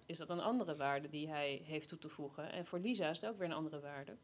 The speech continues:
En dat betekent niet alleen maar lief zijn. Want om mensen hun waarde te laten zichtbaar te maken, als je weet van: "Hé, maar hier zit iets in jou",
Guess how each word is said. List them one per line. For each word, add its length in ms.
En 80
dat 100
betekent 360
niet 120
alleen 160
maar 120
lief 180
zijn. 360
Want 300
om 160
mensen 340
hun 220
waarde 320
te 120
laten 480
zichtbaar 360
te 100
maken, 260
als 120
je 80
weet 180
van: 100
"Hé, 80
maar 120
hier 440
zit 360
iets 220
in 180
jou", 340